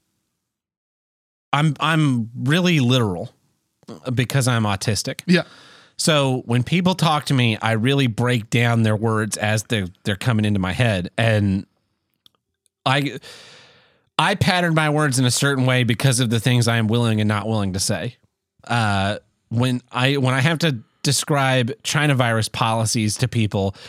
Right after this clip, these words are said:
Speaker 1: I often use the phrase pandemic or virus, not covid, 'cause I fucking hate that word.
Speaker 2: <laughs>
Speaker 1: I'll avoid, I will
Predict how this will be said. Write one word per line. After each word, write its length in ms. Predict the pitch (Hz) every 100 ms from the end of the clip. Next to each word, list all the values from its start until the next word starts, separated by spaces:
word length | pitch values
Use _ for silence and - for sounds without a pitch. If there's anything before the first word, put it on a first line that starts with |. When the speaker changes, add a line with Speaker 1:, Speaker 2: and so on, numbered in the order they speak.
| - -
Speaker 1:
I 200 | 135 135
often 420 | 135 151 160 143
use 240 | 135 127
the 100 | 120
phrase 440 | - 127 120 113 - - _
pandemic 720 | - 139 117 120 120 127 123
or 100 | 117 98
virus, 600 | 98 107 123 131 123 -
not 400 | 98 104 113 - -
covid, 540 | - 120 123 127 120
'cause 180 | 127 117
I 140 | 95
fucking 540 | 95 - 131 113 117 104
hate 260 | 117 107
that 200 | 113 101
word. 360 | 101 107 - 170 -
Speaker 2:
<laughs> 40 | 165 - - - - - - - _ _ _ _ _ _ _ -
Speaker 1:
I'll 180 | 165 220
avoid, 340 | 170 190 170 -
I 160 | 156 214
will 340 | 208 143 104